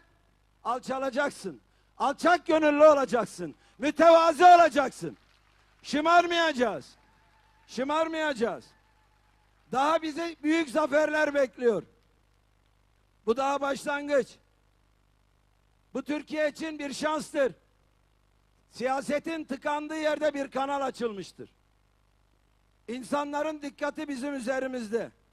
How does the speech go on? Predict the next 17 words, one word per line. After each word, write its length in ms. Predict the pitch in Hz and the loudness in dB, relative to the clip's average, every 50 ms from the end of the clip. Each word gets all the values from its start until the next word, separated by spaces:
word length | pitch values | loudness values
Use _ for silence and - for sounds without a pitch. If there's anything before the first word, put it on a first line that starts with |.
| _ _ _ _ _ _ _ _ _ _ _ _ _ _ _ _ _ _ _ _ _ _ _ _ - | _ _ _ _ _ _ _ _ _ _ _ _ _ _ _ _ _ _ _ _ _ _ _ _ -4
Aldığımız 800 | 226 269 294 294 294 311 311 320 320 330 330 311 - - - - _ _ _ _ _ _ _ _ _ _ - | -4 -2 -2 -2 -4 -4 -4 -2 -2 -4 -4 -4 -6 -12 -18 -20 _ _ _ _ _ _ _ _ _ _ -4
altı 360 | 220 277 302 285 - - 330 | -2 -2 -2 -4 -2 2 2
oy 220 | 320 311 311 294 | 2 2 0 -4
bizim 360 | 294 285 247 285 311 302 285 | -8 -8 -8 -8 -8 -8 -4
değildir. 480 | 285 269 277 285 302 302 269 254 208 156 - _ _ _ _ _ _ _ _ _ _ _ _ _ _ | -2 -2 -2 -2 -4 -6 -8 -8 -10 -10 -12 _ _ _ _ _ _ _ _ _ _ _ _ _ _
Her 240 | - 196 262 302 277 523 - _ | -6 -4 -2 -2 -4 -6 -6 _
on 220 | - 262 294 302 302 | 0 2 2 0 -2
oyun 400 | 294 - 247 254 247 240 226 226 | -4 -2 2 2 2 2 0 -2
altısını 720 | - 220 233 262 269 214 - 269 269 - 196 254 247 247 | -4 -2 -2 -2 -2 -4 -10 -12 -12 -10 -10 -10 -8 -6
aldık 360 | 226 226 233 233 233 302 - 320 | -4 -4 -4 -4 -6 -6 -2 -2
ama 360 | 330 330 330 320 269 180 123 - _ _ _ _ _ _ _ _ _ _ _ _ _ - | 0 2 2 2 0 0 -4 -10 _ _ _ _ _ _ _ _ _ _ _ _ _ -16
bizim 400 | 214 226 190 262 285 277 254 233 | -12 -10 -8 -8 -8 -8 -4 -2
değildir. 480 | 240 247 254 254 247 214 202 175 - - _ _ _ _ _ _ _ _ _ _ _ - | 0 0 0 0 -2 -4 -8 -10 -10 -12 _ _ _ _ _ _ _ _ _ _ _ -16
İçerisinde 720 | 226 214 - 262 269 277 277 269 185 240 285 285 285 302 | -16 -8 -4 -4 -2 -2 -4 -4 -6 -8 -8 -4 -2 0
emanet 560 | 302 294 277 285 277 285 285 302 294 - 262 | 0 0 2 2 2 2 2 2 4 4 6
oylar 320 | 277 269 269 269 285 294 | 6 6 6 6 4 4
vardır. 400 | 285 277 254 233 208 156 143 160 | 4 4 4 2 0 -4 -10 -14